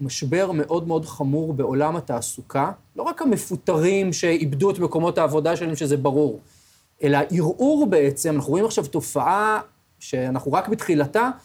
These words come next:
של אנשים שחושבים ארבע פעמים מהי העבודה שהם מתכוונים... להשקיע בה את חייהם,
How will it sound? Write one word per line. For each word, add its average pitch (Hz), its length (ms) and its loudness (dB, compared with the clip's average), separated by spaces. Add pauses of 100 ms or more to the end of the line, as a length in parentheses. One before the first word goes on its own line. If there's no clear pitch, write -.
(240)
של 139 180 -2
אנשים 143 340 0
שחושבים 208 640 -2
ארבע 190 380 2
פעמים 165 600 0
מהי 220 500 0 (280)
העבודה 143 680 0
שהם 131 320 -2
מתכוונים... 156 760 2 (380)
להשקיע 202 540 0
בה 160 260 0
את 127 120 -8
חייהם, 143 720 2